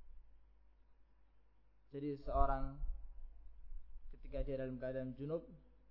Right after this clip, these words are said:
kemudian dia mandi, namun dia tidak, tidak, tidak ada niat di hatinya untuk me-, untuk mandi junub, maka mandinya tersebut tidaklah sebagai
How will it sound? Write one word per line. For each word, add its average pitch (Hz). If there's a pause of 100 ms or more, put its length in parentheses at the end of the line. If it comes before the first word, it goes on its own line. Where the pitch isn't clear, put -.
(640)
kemudian 135
dia 131
mandi, 143 (960)
namun 147 (220)
dia 143
tidak, 135 (420)
tidak, 135 (400)
tidak 139 (100)
ada 143
niat 156 (1900)
di 143
hatinya 143 (320)
untuk 131
me-, 139
untuk 135
mandi 135
junub, 165 (1600)
maka 135
mandinya 131
tersebut 151 (680)
tidaklah 135 (560)
sebagai 139